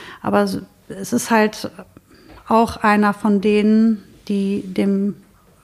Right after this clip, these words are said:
dem Rudelführer folgt, ne? Das Kind ist mehr oder weniger in einer ganz anderen Position. Und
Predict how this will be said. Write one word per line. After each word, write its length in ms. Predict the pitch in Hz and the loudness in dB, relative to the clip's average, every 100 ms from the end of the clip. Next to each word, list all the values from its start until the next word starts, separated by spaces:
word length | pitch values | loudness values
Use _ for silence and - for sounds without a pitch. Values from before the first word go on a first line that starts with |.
| _ _ - | _ _ -4
dem 120 | 208 | -4
Rudelführer 680 | - 233 214 - 214 185 185 | 2 2 2 2 -2 0 -2
folgt, 500 | - 196 - - - - - 196 | 0 -2 -4 -16 -20 -18 -6 -2
ne? 180 | 196 233 | 2 0
Das 180 | - | -2
Kind 220 | - 208 196 | -2 -2 -2
ist 200 | - 208 | -4 0
mehr 200 | 196 196 | 0 2
oder 180 | 196 | 0
weniger 520 | 196 202 196 202 196 190 - - - - | 0 0 0 -2 -2 -4 -12 -20 -20 -2
in 140 | 208 | 0
einer 80 | 190 | 2
ganz 240 | 208 196 | 2 0
anderen 300 | - 202 196 | 0 0 0
Position. 680 | - 208 202 - 214 180 185 - - - - - - - - | 0 0 0 0 -2 0 -4 -8 -20 -20 -20 -20 -20 -10 -2
Und 300 | 202 - | -2 -2